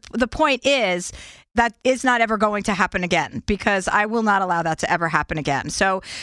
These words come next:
w-, you know, you make the first time the last time, but if this is a habitual thing with him, then that is a problem. You know, you can't be spoken to like that by somebody that is supposed to love you, regardless of what his friends say.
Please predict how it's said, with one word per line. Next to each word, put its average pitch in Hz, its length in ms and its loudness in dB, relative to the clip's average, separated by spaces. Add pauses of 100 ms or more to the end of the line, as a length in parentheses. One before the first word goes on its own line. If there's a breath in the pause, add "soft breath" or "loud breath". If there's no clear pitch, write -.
(140 loud breath)
w-, 233 260 -2
you 233 60 2
know, 233 80 2
you 220 160 0
make 240 200 2
the 254 100 -2
first 233 300 -2
time 208 180 2
the 202 120 -2
last 190 360 0
time, 254 320 2
but 240 180 0
if 214 120 -6
this 247 180 -2
is 254 240 0
a 254 80 2
habitual 233 560 0
thing 240 360 -2
with 240 200 0
him, 294 340 0 (440 loud breath)
then 254 360 2
that 240 380 0
is 294 180 0
a 254 60 2
problem. - 580 -2
You 220 200 -2
know, 214 100 2
you 226 160 0
can't 247 320 0
be 247 100 0
spoken 262 420 0
to 180 180 -2
like 156 180 0
that 160 240 0
by 170 80 0
somebody 175 380 -2
that 165 240 -2
is 185 100 -6
supposed - 300 -2
to 185 80 -2
love 202 240 0
you, 151 260 -2 (220 loud breath)
regardless 247 500 0
of 196 80 -4
what 175 160 0
his 151 200 -6
friends 151 280 -2
say. 139 300 -2